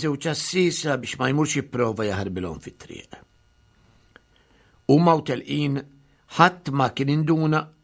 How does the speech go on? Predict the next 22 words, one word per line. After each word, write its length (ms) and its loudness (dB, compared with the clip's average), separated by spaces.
bil-figura 560 4
ċkejkna 560 0
li 140 -10
kienet 340 -12
tistken 560 0
f'siġra 540 2
li 80 2
kienet 320 2
tinsab 560 0
fit-tarf 480 -6
tal-villaġġ. 720 -12
Ħadd 320 2
mara 300 2
issegwi 640 2
kull 240 -6
pass 320 -4
ta' 160 -6
Ponzio 560 -4
u 80 2
tipprova 560 4
ma 160 0
tibkix 800 -6